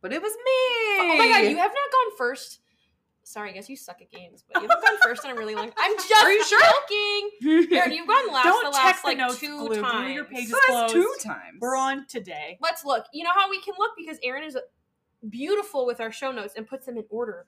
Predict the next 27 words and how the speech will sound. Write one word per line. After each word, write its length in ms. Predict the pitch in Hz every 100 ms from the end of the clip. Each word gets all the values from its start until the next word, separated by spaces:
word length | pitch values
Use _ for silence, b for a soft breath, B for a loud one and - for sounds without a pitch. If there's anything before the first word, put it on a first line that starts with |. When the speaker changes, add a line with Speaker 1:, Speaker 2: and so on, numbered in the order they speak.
| -
Speaker 2:
of 100 | 185
which 160 | 180 -
the 80 |
stories 380 | 185 208 202 190
are 40 | _
told. 200 | _ _ _ _ _ _
Speaker 1:
Oh, 140 | 165 151
that 140 | 147
is 140 | 151 -
true. 880 | - 95 156 _ _ _ _ -
Speaker 2:
Um, 680 | 226 226 220 220 220 220 226 _ _ _ _ _ -
Speaker 3:
Oh, 80 | -
Speaker 2:
oh, 440 | - 277 302 240 247
Speaker 3:
you're 260 | 254 285 247
Speaker 2:
well, 160 | 254
Speaker 3:
right. 100 | 262
Speaker 2:
son 220 | - 277
of 100 | 294
a 40 | 285
gun, 240 | 208 185
I 100 | 185
was 160 | 190 190
wrong. 240 | 175 156
Sixty-five, 680 | - 208 - 233 214 202 196
Sarah 320 | - 160 160
was 160 | 160 -
last. 460 | 143 139 - -